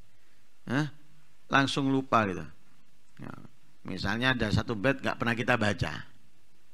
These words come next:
Hah? Misalnya contoh nih, saya baca nih. Madhuhu hatmu, ah, hubbuhu fardun wa hatmun mahduhu khairun wa gunmun. Ayo coba, siapa saya ngapal? Hah? Siji loh ini.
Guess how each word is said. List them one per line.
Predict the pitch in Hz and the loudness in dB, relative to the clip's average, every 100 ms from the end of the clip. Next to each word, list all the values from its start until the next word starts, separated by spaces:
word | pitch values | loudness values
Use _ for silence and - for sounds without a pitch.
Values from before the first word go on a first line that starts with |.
| - - - - - - - - - | -12 -12 -12 -10 -10 -10 -10 -10 -8
Hah? | 110 123 - - - - - - - - - - - - | -8 -8 -10 -10 -10 -10 -10 -12 -12 -12 -10 -10 -12 -4
Misalnya | - 85 95 | 0 0 0
contoh | 101 104 120 | 0 2 4
nih, | 107 | 6
saya | 104 | 6
baca | 113 104 98 101 | 6 6 6 4
nih. | 90 78 - - - - - - 90 - - - - - | 2 -6 -10 -10 -10 -12 -12 -10 -10 -10 -10 -10 -10 -2
Madhuhu | 101 120 - 117 101 127 127 | 2 2 2 0 2 2 2
hatmu, | - 123 - 123 | 4 4 4 0
ah, | - 117 107 98 - - - - | 2 4 4 0 -6 -10 -10 2
hubbuhu | 139 127 117 127 | 2 6 4 6
fardun | 139 117 123 120 | 6 4 4 4
wa | |
hatmun | 95 131 131 127 | 4 4 4 0
mahduhu | 117 117 131 123 143 | 2 2 4 4 4
khairun | 131 139 135 131 | 6 6 6 6
wa | 120 | 4
gunmun. | 113 113 110 98 90 - - - - - - - - - | 4 2 0 -2 -6 -10 -10 -12 -12 -10 -10 -10 -10 -4
Ayo | 117 117 | 0 2
coba, | 120 117 | 4 4
siapa | 120 | 4
saya | 110 107 | 4 2
ngapal? | 87 80 - - - - - - - - - - - - | 0 -4 -8 -10 -10 -10 -10 -10 -10 -10 -10 -10 -10 -2
Hah? | 131 151 - - - | 0 0 -6 -10 -2
Siji | 202 220 - 226 180 | 0 2 8 10 10
loh | 113 | 8
ini. | 110 110 | 6 2